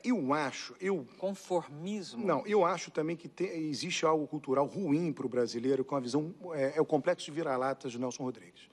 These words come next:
Speaker 1: O brasileiro não acha pretexto pra autoestima. Tá? Isso é muito ruim. <laughs> Também não é verdade isso. Nosso Brasil não é, o nosso país não é pior em tudo que os outros países.
Speaker 2: Políticos.
Speaker 1: Precisam mudar.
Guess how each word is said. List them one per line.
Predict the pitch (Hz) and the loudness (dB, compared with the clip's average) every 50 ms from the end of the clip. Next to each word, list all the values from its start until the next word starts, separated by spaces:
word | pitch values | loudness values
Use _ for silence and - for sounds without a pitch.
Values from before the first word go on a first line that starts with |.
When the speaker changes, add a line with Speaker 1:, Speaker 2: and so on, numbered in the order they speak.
| _ _ _ - | _ _ _ -8
Speaker 1:
O | - | 0
brasileiro | - 156 160 131 147 185 190 190 | 2 2 2 4 4 2 4 4
não | 190 190 160 | 2 2 4
acha | 160 175 156 - - | 2 2 0 -2 -4
pretexto | - - 160 135 - - 151 135 - - | -4 -2 -4 -2 0 0 -2 -2 -2 -4
pra | - 143 | -4 -4
autoestima. | 143 131 - - - - 127 117 101 87 87 _ _ _ _ _ _ _ _ _ _ _ _ - | -4 -4 -6 -10 -10 -8 -10 -10 -10 -12 -18 _ _ _ _ _ _ _ _ _ _ _ _ -8
Tá? | - 123 127 - - | -4 -4 -4 -2 -2
Isso | 170 - 240 | -2 0 2
é | 220 | 4
muito | 175 190 208 - 240 | 4 4 4 4 2
ruim. | 220 262 214 160 147 170 170 | 2 2 4 4 4 4 2
<laughs> | - - - | 2 2 2
Também | 262 233 190 214 254 | 2 2 2 0 -2
não | 277 254 208 | -2 0 2
é | 220 254 | 2 0
verdade | 226 254 240 220 143 156 175 175 143 - 180 76 | 0 -2 -6 -4 -2 -2 -2 -2 -6 -10 -14 -16
isso. | - - - - - _ - | -18 -18 -20 -20 -20 _ -12
Nosso | 117 120 - - | -10 -10 -8 -6
Brasil | - - 160 156 - - 214 247 | -4 -2 -2 -2 -2 -4 -4 -4
não | 302 294 226 | -2 -2 0
é, | 180 - - - - - - - - | -2 -2 -4 -6 -14 -18 -18 -12 -4
o | - | 0
nosso | 151 170 165 - | 0 2 2 0
país | - 135 170 196 | 0 0 0 2
não | 190 269 254 | 2 4 4
é | 247 247 | 4 2
pior | - 196 180 175 185 | 4 4 4 4 4
em | 180 143 | 2 0
tudo | - - 175 170 - | -4 -6 -8 -6 -6
que | - 208 | -6 -4
os | 196 170 | -4 -4
outros | 156 - - | -6 -6 -6
países. | - 359 370 320 208 123 - - - _ _ _ _ _ _ _ - - - - - - - - - _ _ _ _ _ _ _ _ _ _ _ - | -6 -4 -2 -4 -4 -6 -10 -16 -20 _ _ _ _ _ _ _ -20 -20 -20 -20 -20 -20 -20 -20 -20 _ _ _ _ _ _ _ _ _ _ _ 0
Speaker 2:
Políticos. | - 294 269 247 254 226 214 - - - - - - - - - - - - - _ _ _ _ _ _ - _ _ _ _ _ _ _ | 2 4 4 4 4 2 2 0 -6 -10 -10 -10 -10 -8 -8 -8 -10 -12 -14 -20 _ _ _ _ _ _ -20 _ _ _ _ _ _ _
Speaker 1:
Precisam | - - 143 - - 143 131 135 151 | -2 -2 0 2 2 2 4 2 2
mudar. | 175 208 190 139 - - | 0 0 -2 -4 -6 -8